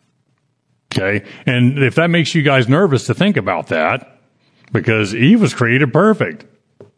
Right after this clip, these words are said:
Well, she wasn't. She was created sinless. Okay? If Lucifer had the capabilities to harbor thoughts about God being stingy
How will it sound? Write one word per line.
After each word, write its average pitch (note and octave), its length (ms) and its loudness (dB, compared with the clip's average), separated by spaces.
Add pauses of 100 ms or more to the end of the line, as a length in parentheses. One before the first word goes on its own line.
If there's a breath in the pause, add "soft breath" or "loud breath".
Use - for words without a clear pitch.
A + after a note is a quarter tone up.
(140)
Well, F2+ 200 0
she - 120 -2
wasn't. D3+ 500 -2 (380)
She - 80 -8
was F#2+ 80 -6
created A2+ 300 0
sinless. A2+ 560 -4 (1600 loud breath)
Okay? A#2+ 260 0
If A2+ 180 -2
Lucifer E3+ 440 2
had A#2+ 120 0
the G#2+ 80 -6
capabilities G2 920 -2
to G2+ 140 0
harbor G2 320 -2
thoughts G#2 580 -2
about G2+ 480 -2 (440 soft breath)
God G2+ 260 -2
being F#2+ 220 -4
stingy F#2 600 -4